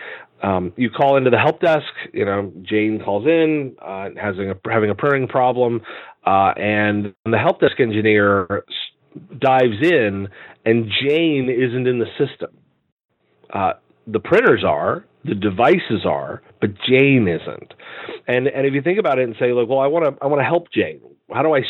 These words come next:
start there and work with the, the things that Jane interacts with?" Um, that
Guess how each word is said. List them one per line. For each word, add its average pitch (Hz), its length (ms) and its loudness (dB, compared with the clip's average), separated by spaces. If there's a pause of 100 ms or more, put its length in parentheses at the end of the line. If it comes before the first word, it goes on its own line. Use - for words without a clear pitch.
(200)
start 143 340 0
there 101 560 2
and 104 280 -2
work 131 340 0
with 120 220 0
the, 107 160 0 (100)
the 120 80 2 (100)
things 120 320 0
that 110 120 -4
Jane 110 260 2
interacts 120 540 0
with?" 85 140 -6 (600)
Um, 101 320 -4 (100)
that 147 460 0